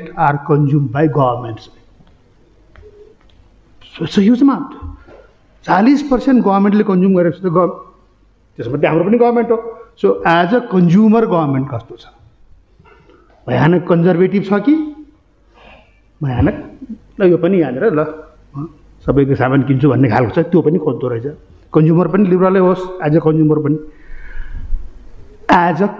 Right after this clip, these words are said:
competitor, अहिलेको दुनियाँमा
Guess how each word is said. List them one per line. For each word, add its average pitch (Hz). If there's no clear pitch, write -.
competitor, 131
अहिलेको 220
दुनियाँमा 185